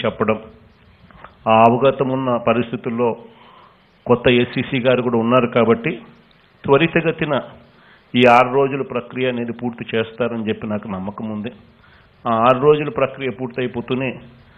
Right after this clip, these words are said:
గ్రామీణ ప్రాంతాల్లో కూడా యుద్ధ ప్రాతిపదికన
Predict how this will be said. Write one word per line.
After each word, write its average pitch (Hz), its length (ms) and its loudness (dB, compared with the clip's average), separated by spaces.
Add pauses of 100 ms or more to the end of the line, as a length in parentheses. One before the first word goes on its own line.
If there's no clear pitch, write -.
(340)
గ్రామీణ 156 460 2
ప్రాంతాల్లో 117 560 -4
కూడా 110 420 -4 (760)
యుద్ధ 120 260 0
ప్రాతిపదికన 117 880 -2